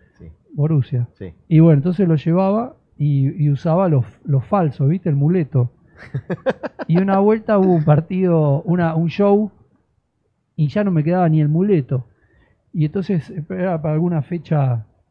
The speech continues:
Speaker 2: importante o alguna historia así. Y una vez que fuimos a jugar, yo jugué antes en el equipo este de, de las estrellas, de los músicos y todo eso. Jugué un tiempito y,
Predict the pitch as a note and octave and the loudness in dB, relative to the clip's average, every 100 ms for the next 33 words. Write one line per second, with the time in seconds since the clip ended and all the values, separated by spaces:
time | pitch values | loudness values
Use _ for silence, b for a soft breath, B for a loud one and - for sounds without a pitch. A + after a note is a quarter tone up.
0 | _ _ _ _ D3 C3+ C3+ - G3 D#3+ | _ _ _ _ -4 -2 -4 -2 0 0
1 | C#3+ C#3 C#3 D3+ D3 - E3+ D3+ - A3 | 0 0 0 0 -4 -6 -8 -8 -8 -10
2 | B3 _ b b b b _ D#3 E3 E3+ | -12 _ b b b b _ -2 0 0
3 | F#3 F#3+ E3 F3+ D#3 D3+ F3+ E3+ E3+ D#3 | -2 -4 -2 -2 0 0 -2 -2 -4 -2
4 | D#3 D#3+ D#3+ D#3+ C#3+ - C#3 C3+ C3 C#3 | -2 0 -2 -4 -6 -4 -2 0 -2 -4
5 | D#3+ D#3 D3 C3 C3 F#3 C3 C3+ - A2+ | -4 -4 -2 0 -2 -2 -2 -2 -4 -6
6 | D#3+ D#3+ C3 C3+ C3 B2+ B2+ A#2+ _ - | -4 -4 -2 -2 0 0 -2 -4 _ -2
7 | D3+ D3+ - C3 B2+ C3+ C#3+ D#3 D3+ C3 | 0 0 -2 -6 -4 -4 -2 -2 -2 -4
8 | - _ _ _ _ _ _ _ _ b | -8 _ _ _ _ _ _ _ _ b
9 | b b b - D3+ D3 D#3+ D#3 D3+ D3 | b b b -4 2 2 2 2 0 -2
10 | E3 F#3+ F#3+ - _ _ _ D3+ C#3+ C#3 | -4 -2 -4 -6 _ _ _ 0 2 2
11 | C3 C3 B2+ B2 B2 A#2+ | 2 2 2 0 0 -2